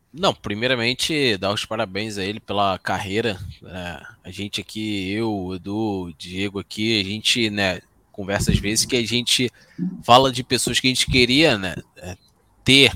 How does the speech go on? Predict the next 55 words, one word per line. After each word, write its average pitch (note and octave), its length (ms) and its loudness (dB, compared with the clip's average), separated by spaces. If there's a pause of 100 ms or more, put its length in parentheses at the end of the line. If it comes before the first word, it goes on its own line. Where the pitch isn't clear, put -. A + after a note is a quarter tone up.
(120)
assim, C#3 260 0
quando B2 200 -4
criança, B2 540 0
a G#2 40 0
gente G#2+ 240 -4
queria, C3+ 380 -2
né? F2 180 -10
Todo D3+ 200 -6
brasileiro, A#2+ 560 -2
criança, F#2+ 500 -4
ele A2+ 180 -8
quer - 180 -6
o - 20 -14
quê? F2+ 240 -6
Ser - 180 -6
jogador G2 220 -6
de G#2 60 -10
futebol, F2+ 400 -6
ser - 160 -8
jogador G#2+ 260 -6
de B2+ 40 -10
futebol. G2+ 480 -2 (600)
E F#2+ 340 2
tá G#2+ 120 6
falando A2+ 300 0
com A#2 140 -6
um G#2 40 -4
jogador G#2+ 220 0
de G#2+ 60 -6
futebol, G#2 640 2
entendeu? G2 460 -4
Trocar G2+ 320 -6
uma A2+ 180 -2
ideia G2+ 280 0
sobre F#2+ 240 -4
isso G#2 180 -6
é D3+ 40 -8
um D3 80 -8
prazer C#3+ 380 -4
enorme. G#2+ 240 -4
Então, A2+ 160 -2
também A#2+ 320 -2
dar A#2+ 100 4
os B2 140 0
parabéns A2+ 480 0
pro, E2+ 240 -14 (160)
pro F2+ 100 -14
Penha, A2 380 0 (560)
pela F#2 160 -2
carreira F#2+ 360 -2
que - 100 -8
ele F#2 100 -10
vem F#2 120 -6
fazendo, F#2+ 640 -4
pela, F2+ 560 -4